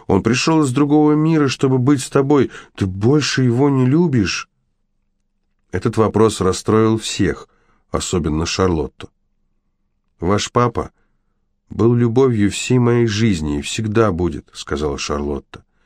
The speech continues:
«И эти годы без него были самыми тяжёлыми. Мы были женаты двенадцать лет, и за это время успели поговорить о разного рода вещах, о том, что может случиться в нашей жизни.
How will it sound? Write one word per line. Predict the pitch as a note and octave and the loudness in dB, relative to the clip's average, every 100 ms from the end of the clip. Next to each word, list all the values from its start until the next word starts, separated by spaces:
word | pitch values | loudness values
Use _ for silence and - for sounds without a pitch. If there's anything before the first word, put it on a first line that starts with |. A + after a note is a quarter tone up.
| _ _ _ _ | _ _ _ _
«И | - G#2 | -2 2
эти | B2 B2+ | 2 0
годы | A#2+ C#3+ B2+ | 0 0 0
без | F#2+ F#2 F2 | 0 -2 0
него | F2+ F2 | 0 0
были | D#2+ F2 | 0 0
самыми | F#2+ - B2 B2 A#2 | 0 0 2 2 -2
тяжёлыми. | - A#2 G#2+ F#2 D2+ B1+ B1 _ _ _ _ _ _ _ - | -2 -2 2 0 0 -6 -12 _ _ _ _ _ _ _ -4
Мы | G2+ | 0
были | C3 C#3+ C#3 | 2 2 2
женаты | B2+ C3+ D3 C3 | 0 0 0 0
двенадцать | A2 A#2 C3 B2 A#2 - | 0 2 2 0 -6 -2
лет, | A#2 F#2+ - - _ _ _ _ _ _ _ | 2 0 -2 -16 _ _ _ _ _ _ _
и | - | -6
за | E2 A2+ | 0 2
это | C3 B2+ | 2 2
время | C3 C#3+ B2+ | 2 2 2
успели | A2 - - C3+ B2+ | 0 -2 -2 0 0
поговорить | A2+ G#2+ G#2+ A2+ B2+ | 0 2 2 2 2
о | A2+ | 2
разного | C3 C3 A2+ A2 A2 | 2 0 2 2 2
рода | B2+ A2 | 2 2
вещах, | G#2 - - A#2+ G2+ | 0 -2 0 0 0
о | D#2+ | -4
том, | - A2+ A2+ | 0 2 0
что | - - C3 | -2 0 2
может | C3 A#2+ A#2 | 2 0 -2
случиться | A2 G#2 - A2+ - | -2 0 0 -2 0
в | G#2 | 0
нашей | G#2 A2 - A#2 | 2 2 0 0
жизни. | A2+ A2+ E2+ D#2 | 2 2 2 -2